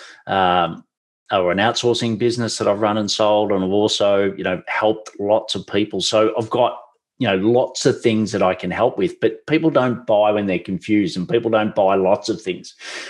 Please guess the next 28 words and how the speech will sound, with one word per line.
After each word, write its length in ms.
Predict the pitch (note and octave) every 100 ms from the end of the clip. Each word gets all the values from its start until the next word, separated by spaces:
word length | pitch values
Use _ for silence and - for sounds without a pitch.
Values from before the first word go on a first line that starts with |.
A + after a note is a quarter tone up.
| -
right? 200 | G#2 F#2+
So 120 | -
that's 260 | G#2+ A#2+ -
where 140 | A#2+
I've 160 | G#2+ G2
really 340 | A#2 B2+ B2+
decided 580 | A2 G2+ - G#2 G2+ G2
to 80 | F2+
focus 480 | - G2+ G2 G2 -
in 200 | G2+ G2
on 200 | F#2 F#2
sales 440 | - G#2+ G#2+ G#2
strategy 720 | - - G2 G#2+ A#2 F#3+ A#3+ -
as 220 | G2 F2+
the 240 | G2+ F#2 -
entry 400 | A2 A2 - A2+
point. 380 | G#2+ - D#3 F#3+ _ - - _
Really 260 | A#2 B2 C3
make 280 | A#2+ A2+ -
sure, 260 | A#2 A2
'cause 400 | G#2+ B2 A2 -
most 480 | C3+ D#3+ E3 E3 -
consulting 440 | C3 A2+ A#2 A2+
business 380 | G2+ G#2 G#2+ G2
owners, 320 | G2 G2 F#2+
that's 280 | F2+ A#2 -
where 280 | A#2 A2 G#2+
they, 440 | G2+ G2 G2 F#2+